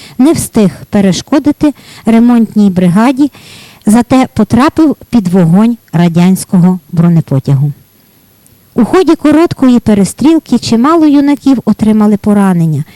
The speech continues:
після чого потяг повернувся до станції Крути. Тепер було зрозуміло, що ворожий наступ не забариться. Готуючись до появи противника, юнаки залягли в імпровізованих шанцях по обидва боки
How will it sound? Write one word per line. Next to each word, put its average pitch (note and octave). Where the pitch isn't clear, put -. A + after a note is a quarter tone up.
після G#3
чого F#3
потяг C4+
повернувся F3+
до D#3
станції E3+
Крути. C#3
Тепер E4+
було E4
зрозуміло, C4
що G3+
ворожий A#3+
наступ C4+
не G#3+
забариться. F#3
Готуючись C#4+
до A3+
появи C4
противника, A#3+
юнаки C4+
залягли C4
в -
імпровізованих C4
шанцях C#4
по A#3+
обидва A#3
боки C4+